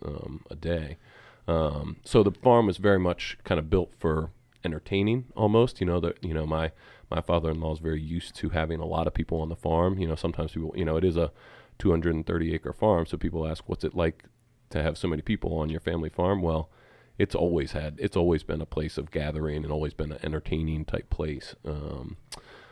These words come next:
they kind of faded out the overnight camp in the late eighties. Um, you know, I think that, I don't know the exact reasons, but I think insurance was one of 'em. I think, um, you know, having a couple hundred kids and having horses and,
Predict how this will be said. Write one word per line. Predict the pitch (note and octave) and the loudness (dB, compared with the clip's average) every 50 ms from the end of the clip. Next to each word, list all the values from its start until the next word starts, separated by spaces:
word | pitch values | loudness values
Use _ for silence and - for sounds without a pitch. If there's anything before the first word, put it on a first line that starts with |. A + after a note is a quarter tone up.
| _ - | _ -10
they | - | 0
kind | - - B2+ A2+ | 4 6 6 6
of | - | 6
faded | - B2+ C3 C3 B2+ C3 A#2+ | 4 2 2 4 4 4 4
out | B2 B2 - - | 4 0 2 2
the | G2+ F#2+ | 0 4
overnight | - A2+ B2 A#2+ B2+ G2+ F#2 F2+ - | 4 4 6 6 6 6 6 2 2
camp | - G#2 F#2 F2 - | 2 0 0 2 0
in | F2+ F2 | -2 -2
the | E2+ | 0
late | E2+ E2+ E2+ - - | 0 0 0 -2 -2
eighties. | - F#2+ G2 G2 F#2+ E2 E2 F2 G2+ - - - - - | 0 2 2 2 2 2 0 -2 -4 -6 -10 -16 -10 -6
Um, | F2 E2 D#2 D#2 D2+ D2+ D2+ D2+ D#2 D2+ - - - - _ - | -4 -2 0 0 -2 -2 -4 -6 -8 -10 -12 -18 -20 -20 _ -8
you | G2+ F2+ | -6 -4
know, | D#2+ E2 D#2 D#2+ | -2 -2 -2 -2
I | E2 | -2
think | - - - G#2+ - _ | -2 -2 -4 -4 -4 _
that, | - D#2+ D#2 - _ _ _ - _ _ _ _ _ _ _ _ _ _ _ _ - | -4 -4 -4 -6 _ _ _ -20 _ _ _ _ _ _ _ _ _ _ _ _ -10
I | |
don't | D2 D2 - | -10 -10 -6
know | - D#2 D#2 | -4 -4 -4
the | D2 D2+ | -2 -4
exact | D2 D#2+ E2+ E2+ D#2 - - | -6 -4 -4 -4 -4 -4 -6
reasons, | E2 D#2 D2 D2+ E2 E2 D#2+ | -6 -6 -4 -4 -4 -4 -2
but | - D#2 | -2 -4
I | E2 | -2
think | - E2+ D#2 - | -2 -4 -6 -6
insurance | D#2+ - - - F2 E2+ E2 E2 E2 - - | -8 -10 -6 -4 -2 -2 -2 -2 -4 -4 -6
was | E2 E2 - | -8 -8 -6
one | E2+ E2 E2 | -6 -6 -6
of | E2 E2 | -4 -2
'em. | E2+ E2+ E2+ E2+ E2 - | -2 -4 -4 -4 -8 -10
I | - | -14
think, | - - - D#2 D#2+ - _ - | -10 -8 -8 -8 -8 -12 _ -10
um, | - F2+ - - - - - E2 - - - - - - _ _ | -8 -8 -8 -8 -10 -12 -14 -14 -16 -20 -20 -20 -20 -20 _ _
you | - D#2 | -4 -2
know, | D2+ | 0
having | E2 D#2 D#2 E2 | 0 0 0 -2
a | D#2+ - | -4 -4
couple | - D#2+ - D2+ | -4 -4 -4 -4
hundred | E2+ E2+ E2+ F2+ E2+ - | -6 -6 -6 -6 -10 -2
kids | - C3 C#3 C#3 C#3 C3 G#2 | 0 4 4 4 2 2 -2
and | E2+ E2 | -2 -2
having | E2+ E2 E2+ F#2 | -2 -2 -2 -2
horses | A#2 D3 C#3+ - - A2 G2 F#2 F2+ F2 E2+ | 0 0 -2 0 2 2 2 2 0 0 -2
and, | F2 D#2+ D#2+ D#2 D#2 D#2+ D#2+ | -2 -4 -2 -4 -6 -8 -8